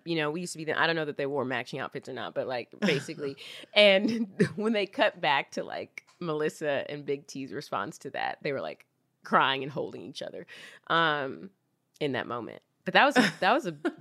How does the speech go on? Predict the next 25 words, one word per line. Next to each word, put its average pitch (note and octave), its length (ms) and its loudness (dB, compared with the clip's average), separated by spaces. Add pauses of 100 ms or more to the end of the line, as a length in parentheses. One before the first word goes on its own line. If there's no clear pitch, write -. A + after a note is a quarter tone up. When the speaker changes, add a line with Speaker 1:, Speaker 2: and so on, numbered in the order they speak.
(140)
Speaker 1:
like, E3 180 -4
a D3 60 -2
bombshell C#3 580 -2
drop, G2 340 -6
I C#3 100 -6
think. A#2 220 -8
Speaker 2:
It A3+ 120 2
was G3+ 240 0 (120)
a F#3 100 -10
huge E3+ 800 -6
bomb E3 440 -8
drop, D3 340 -12
you F3 140 -10
know? E3 180 -8
Speaker 1:
Yeah. C#3+ 240 0
Speaker 2:
And - 240 -16
sh-, - 160 -20
she, - 280 -6
she - 180 -2
should G#3+ 200 -2
have F#3+ 100 -4
been G3+ 160 -6
FaceTimed A#3+ 640 -2
in. F#3 380 -2
<laughs> - 40 -18